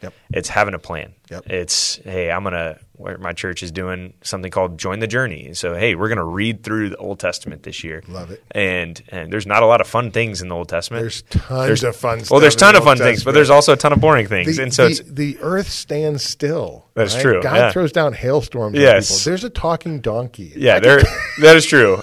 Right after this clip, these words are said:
Speaker 2: And there's a, there's a lot of
Speaker 1: <laughs> I know.
Speaker 2: fun things.
Speaker 1: There's, there's, uh,
Speaker 2: There's a lot of
Speaker 1: mixed,
Speaker 2: boring. And
Speaker 1: mixed in with, yeah, there's some chapters in there that I'm like, "Oh my goodness, I don't know if I'm gonna make it through this chapter."
Speaker 2: Yes.
Speaker 1: But
Speaker 2: But
Speaker 1: yeah.
Speaker 2: it, but then seeing God
Speaker 1: <laughs>
Speaker 2: in,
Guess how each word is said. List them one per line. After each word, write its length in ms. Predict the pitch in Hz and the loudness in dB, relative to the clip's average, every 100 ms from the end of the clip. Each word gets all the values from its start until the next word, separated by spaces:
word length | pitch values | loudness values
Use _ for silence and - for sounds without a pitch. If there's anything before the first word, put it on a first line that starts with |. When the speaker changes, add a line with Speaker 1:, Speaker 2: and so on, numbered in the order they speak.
| - | -6
Speaker 2:
And 500 | - 135 127 113 131 | 2 4 6 4 4
there's 200 | 139 147 | 4 8
a, 80 | 151 143 | 6 8
there's 200 | 156 165 | 8 10
a 40 | |
lot 240 | 160 175 | 10 10
of 280 | 160 113 107 | 8 4 -4
Speaker 1:
<laughs> 20 | 135 | -8
I 120 | 131 | -4
know. 80 | 101 | 2
Speaker 2:
fun 240 | 131 123 | 2 2
things. 160 | 113 92 151 - | -2 0 0 0
Speaker 1:
There's, 0 | |
there's, 260 | 147 151 120 | 0 0 -2
uh, 300 | - - - | -12 -12 -8
Speaker 2:
There's 120 | 156 | 2
a 40 | 165 | 4
lot 40 | |
of 40 | 208 | 4
Speaker 1:
mixed, 140 | - | 2
Speaker 2:
boring. 220 | 339 113 - - | -4 -10 -10 -4
And 180 | 120 | -2
Speaker 1:
mixed 200 | 110 107 | -2 -4
in 180 | 202 196 | -4 -2
with, 280 | 151 139 - | 0 0 -2
yeah, 260 | 151 113 101 | -4 -2 -4
there's 200 | 117 - | -6 -8
some 140 | 135 | -6
chapters 460 | - 160 156 165 139 | 0 0 0 -6 -8
in 100 | 143 | -6
there 160 | 135 | -6
that 100 | 123 | -4
I'm 100 | 120 | -4
like, 260 | 120 98 - - | -4 -6 -10 -12
"Oh 100 | 113 | -10
my 140 | 92 | -10
goodness, 260 | 87 87 85 | -14 -14 -10
I 40 | 101 | -8
don't 100 | 107 | -8
know 20 | |
if 100 | 104 | -8
I'm 120 | 104 | -8
gonna 120 | 101 | -10
make 160 | 98 95 | -10 -12
it 80 | 95 | -14
through 120 | 98 | -16
this 120 | 92 | -10
chapter." 140 | 123 117 | -4 -2
Speaker 2:
Yes. 540 | 92 82 - - - | -2 -2 -8 -8 -10
Speaker 1:
But 80 | 131 | -2
Speaker 2:
But 120 | 131 135 | 2 2
Speaker 1:
yeah. 40 | |
Speaker 2:
it, 200 | 135 135 | 0 -2
but 160 | 131 127 | 0 2
then 140 | 135 | 2
seeing 360 | 120 - 135 117 | 0 -2 -4 0
God 340 | 95 90 92 | 2 4 2
Speaker 1:
<laughs> 80 | 90 110 | 0 -4
Speaker 2:
in, 180 | 104 | -4